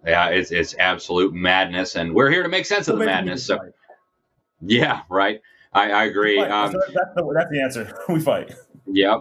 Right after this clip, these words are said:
Speaker 1: and we need to, and we need to start telling these people, "No, you're not gonna do that to my kid. No, uh, we're not gonna watch your garbage on T V. We're not gonna buy your garbage products if you're trying to stuff that, show that down our throats. It's just not gonna happen."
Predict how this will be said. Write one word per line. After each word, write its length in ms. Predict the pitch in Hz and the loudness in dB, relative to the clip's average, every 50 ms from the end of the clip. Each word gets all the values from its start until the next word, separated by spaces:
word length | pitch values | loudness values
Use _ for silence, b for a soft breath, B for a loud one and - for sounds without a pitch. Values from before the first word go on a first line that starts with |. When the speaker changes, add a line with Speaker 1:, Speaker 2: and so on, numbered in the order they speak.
| - | 2
Speaker 1:
and 120 | 117 131 135 | 2 2 2
we 80 | 156 | 2
need 220 | 160 165 190 208 170 | 2 2 0 0 0
to, 80 | 120 | 0
and 100 | 95 110 | 0 0
we 100 | 127 147 156 | 0 0 2
need 100 | 147 156 | 2 0
to 80 | 156 143 | 0 0
start 220 | - 160 147 143 | 0 -2 -2 0
telling 200 | 151 139 143 147 | 0 0 0 0
these 120 | 143 131 | 0 0
people, 180 | 143 143 135 131 | 0 -2 -2 0
"No, 400 | 110 107 113 117 127 147 165 160 | 0 2 4 4 4 4 2 0
you're 140 | 113 110 107 | 0 0 2
not 160 | 113 127 139 | 2 2 2
gonna 100 | 139 139 | 0 0
do 140 | 135 139 143 | 2 2 2
that 140 | 139 135 139 | 2 0 0
to 60 | 143 | -2
my 140 | 131 120 120 | -2 -2 0
kid. 320 | - - 127 127 139 131 | 0 2 2 2 2 2
No, 320 | 117 117 123 - 147 - | 2 4 4 4 4 4
uh, 160 | 120 117 117 107 | 2 2 2 2
we're 80 | 113 | 2
not 120 | 113 120 127 | 2 0 0
gonna 140 | 131 123 | 0 0
watch 240 | 120 120 123 127 - | 2 2 2 2 0
your 80 | 139 120 | -4 0
garbage 400 | 107 113 113 120 117 123 117 123 | 2 2 2 4 2 0 -2 0
on 180 | 127 117 117 | -2 -2 -2
T 200 | 110 - 120 117 | -2 0 0 2
V. 80 | 120 123 | 2 2
We're 100 | 120 120 | 2 2
not 100 | 117 117 | 2 2
gonna 100 | 123 123 | 2 2
buy 180 | 110 113 113 120 | 2 2 2 2
your 140 | 120 117 | 0 0
garbage 360 | - 107 107 113 113 117 - - | 0 2 2 2 0 -2 -6 -2
products 440 | _ 120 113 113 113 120 120 - | _ 2 4 4 2 0 -2 -2
if 100 | - 107 | -8 -12
you're 80 | - 104 | -14 -4
trying 160 | - 117 110 | -2 0 0
to 80 | 107 107 | 0 -2
stuff 360 | 107 - - 110 117 113 107 | -4 -4 0 2 2 2 0
that, 120 | 110 98 98 | -4 -10 -4
show 220 | - - 120 117 | 0 2 2 4
that 160 | 117 117 110 | 4 2 2
down 160 | 113 113 110 110 | 2 2 2 2
our 140 | 110 107 | 2 0
throats. 280 | 107 - 104 104 107 104 | 0 0 0 0 -2 -4
It's 120 | 101 101 | -6 -12
just 120 | 107 104 - | -14 -2 0
not 120 | 117 110 | 0 0
gonna 180 | 104 104 101 101 | 2 0 0 2
happen." 260 | 104 107 110 - - | 2 2 0 -2 -8